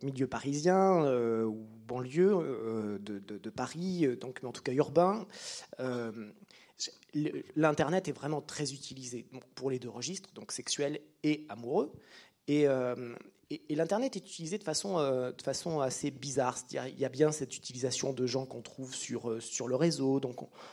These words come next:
on peut mettre quelques critères. Bon, pas forcément très, très précis d'ailleurs. Euh, et puis il y a aussi les utilisations d'Internet, Internet au sens large, parce que ça peut être tout, enfin, plein de choses très différentes, de gens qui s-, qui sont des collègues de travail, qui se connaissent,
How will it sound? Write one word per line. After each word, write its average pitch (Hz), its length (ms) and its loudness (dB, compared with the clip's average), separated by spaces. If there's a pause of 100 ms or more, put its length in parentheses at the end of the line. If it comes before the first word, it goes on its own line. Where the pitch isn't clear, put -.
(140)
on 135 60 -8
peut 135 100 -2
mettre 135 160 0
quelques 131 240 -4
critères. 127 480 -2 (760)
Bon, 123 260 -4 (280)
pas 185 80 2
forcément 151 400 -4
très, 139 160 -4
très - 160 -4
précis - 300 -8
d'ailleurs. - 280 -10 (400)
Euh, 139 500 2 (100)
et 165 80 0
puis 202 100 -8
il 208 40 -8
y 175 40 8
a 147 40 6
aussi 147 200 2
les 147 140 -6
utilisations 135 500 0
d'Internet, 143 640 0 (300)
Internet 135 360 -2
au 135 40 0
sens - 240 -2
large, 185 220 -2
parce - 140 -12
que - 40 -10
ça 123 80 -4
peut 113 100 -4
être - 120 -12
tout, 135 180 -4 (280)
enfin, 95 320 -10 (260)
plein 123 140 -6
de 123 60 -6
choses 135 180 -4
très - 160 -8
différentes, 139 460 -4 (360)
de 147 180 6
gens 208 260 4
qui - 180 -10
s-, - 320 -4
qui 151 80 -8
sont 185 160 2
des 151 100 4
collègues 156 260 6
de 139 80 2
travail, 135 500 2 (440)
qui 185 100 -2
se 175 60 -2
connaissent, - 560 4